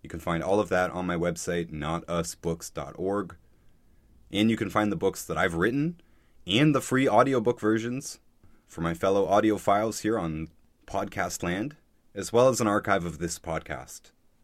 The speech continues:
And there are episodes on the website that are not currently on this podcast, and I might never actually post them on this podcast. I'm really trying to stick to the health genre. In the past, I've covered more obscure topics,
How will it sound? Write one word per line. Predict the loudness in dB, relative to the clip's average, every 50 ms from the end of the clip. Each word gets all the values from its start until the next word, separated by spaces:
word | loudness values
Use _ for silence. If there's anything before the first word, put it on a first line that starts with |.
| _ _ -4
And | -2
there | 0 0
are | 0 0
episodes | -2 -2 -2 -2 -2 0 -2 0 -2 -4 -4
on | -2 -2 0
the | 2 2
website | 4 2 2 2 0 0 0 0 0 -2
that | -4 -4
are | -4 -2 -2
not | -2 -2 -4 -4 -6
currently | -8 -6 -4 -4 -4 -4 -4 -6
on | -6 -6 -6 -4
this | -4 -6 -6 -8
podcast, | -8 -6 -4 -4 -4 -4 -2 -2 0 0 -2 -4 -10 -16 -16 -14 -10
and | -8 -6 -6 -6 -6 -8 -8 -8
I | -6 -2
might | 0 0 0 0
never | 0 0 0 2 2
actually | 0 0 0 -2 -4 -4
post | -2 0 -2 -2 -2 -4 -6
them | -4 -4
on | -4 -4
this | -6 -8 -10
podcast. | -8 -8 -8 -8 -6 -8 -8 -8 -8 -12 -18 _ _ _ _
I'm | -6 -2
really | 0 0 0 0
trying | 0 -2 -4 -4
to | -4 -6
stick | -8 -8 -6 -6 -8 -6
to | -6 -8
the | -8 -6
health | -4 -2 -2 -2 -2 -4
genre. | -4 -2 0 0 2 2 0 0 -2 -4 -10 -16 _ _ _ _ _ _ _ -20 _ _ _ _ _ -10
In | -8 -6
the | -6 -6
past, | -4 -4 -6 -6 -6 -8 -8
I've | -8 -8 -6
covered | -6 -6 -4 -4 -6 -6
more | -6 -6 -6 -6 -6 -6
obscure | -8 -10 -12 -12 -10 -8 -8 -8
topics, | -6 -6 -6 -6 -6 -4 -6 -8 -6 -8 -10 -12 -12